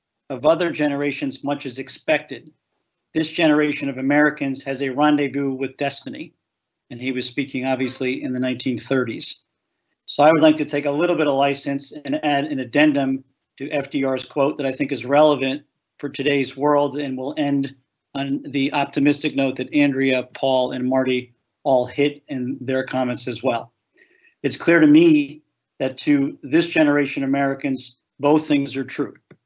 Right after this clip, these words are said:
Much has been given, but also much is expected. And I believe that we are not only collectively grateful for all the advantages we've been given,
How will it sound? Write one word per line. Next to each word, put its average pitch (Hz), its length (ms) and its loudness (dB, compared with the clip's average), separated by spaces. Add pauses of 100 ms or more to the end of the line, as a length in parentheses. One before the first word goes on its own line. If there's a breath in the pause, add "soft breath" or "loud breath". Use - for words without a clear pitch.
(520)
Much 143 380 0
has 160 220 2
been 151 180 0
given, 143 380 -2
but 139 100 -4
also 139 260 -2
much 139 300 -2
is 139 160 -2
expected. 147 600 -2 (420)
And 139 100 -4
I 156 120 6
believe 143 340 2
that 147 220 -4
we 139 100 -2
are 131 80 -2
not 147 200 4
only 139 220 4
collectively 143 600 -4
grateful 147 500 -4
for 143 160 -8
all 139 120 0
the 135 140 -2
advantages 139 540 2
we've 131 160 -6
been 127 140 -8
given, 131 340 -6